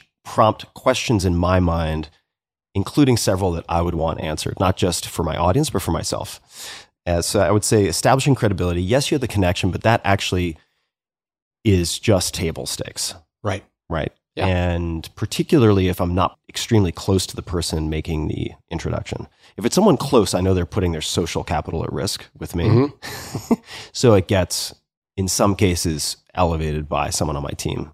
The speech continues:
Speaker 1: But this is, it's very rare that something like this will convert,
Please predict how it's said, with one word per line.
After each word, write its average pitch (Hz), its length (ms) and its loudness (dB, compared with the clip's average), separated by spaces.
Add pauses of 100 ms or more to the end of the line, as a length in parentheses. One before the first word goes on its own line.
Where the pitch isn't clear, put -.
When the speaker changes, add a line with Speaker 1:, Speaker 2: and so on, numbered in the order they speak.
Speaker 1:
But 85 140 -10
this 151 200 0
is, 139 120 -2
it's 95 100 -6
very 113 420 4
rare 85 600 -2 (180)
that 82 720 -4
something 90 380 0
like 80 180 -2
this - 440 -6
will 85 120 -6
convert, 82 560 -4